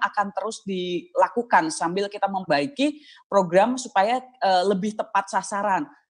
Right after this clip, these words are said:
Juga, eh, kita memastikan bahwa pemenuhan kebutuhan rakyat di lapangan itu juga sesuai dengan, eh, prinsip-prinsip S D Gs. Eh, kami terus bekerja dengan mitra, misalnya saya yang, eh, berada di Komisi Sepuluh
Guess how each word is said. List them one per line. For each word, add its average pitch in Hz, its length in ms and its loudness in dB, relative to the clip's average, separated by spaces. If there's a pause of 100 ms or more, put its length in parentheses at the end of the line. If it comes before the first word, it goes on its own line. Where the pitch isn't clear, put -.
Juga, 220 360 4
eh, 180 380 4 (180)
kita - 160 -6
memastikan 208 560 -4
bahwa 208 320 0
pemenuhan 185 560 -2
kebutuhan 175 480 -6
rakyat 180 320 -2
di 180 80 -12
lapangan 175 520 0 (280)
itu 202 160 -6
juga 180 320 2
sesuai 196 400 0
dengan, 190 360 2 (280)
eh, 170 240 4
prinsip-prinsip 185 800 -6
S 180 120 -4
D 190 120 0
Gs. 165 280 2 (460)
Eh, 170 480 6 (160)
kami 226 240 2
terus 240 240 -6
bekerja 190 640 2 (160)
dengan 175 320 -4
mitra, 220 400 -2
misalnya 190 560 -6
saya 175 400 0
yang, 147 240 -2
eh, 147 240 -2
berada 151 320 -4
di 151 80 -10
Komisi 160 320 -8
Sepuluh 185 480 2